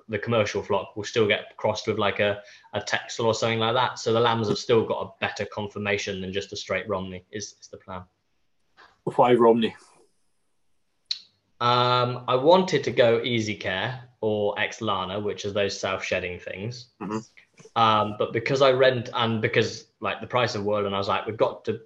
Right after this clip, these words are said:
Speaker 1: if I'm starting off breeding my own, I've got to be sustainable. I've got to look where the trends are going, all of this." Then I realised I rent all my grazing,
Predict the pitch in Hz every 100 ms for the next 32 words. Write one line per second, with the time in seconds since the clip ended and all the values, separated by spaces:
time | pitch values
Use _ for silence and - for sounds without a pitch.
0 | - 117 110 110 - 131 120 110 107 -
1 | _ _ _ 117 110 101 95 98 95 98
2 | 101 101 98 - - 101 101 92 - -
3 | 104 98 95 92 87 117 - 104 98 -
4 | 95 92 92 92 92 95 92 _ _ _
5 | _ _ _ 143 120 95 95 95 - -
6 | _ _ - 117 110 107 104 101 98 95
7 | 98 92 92 92 87 95 92 87 90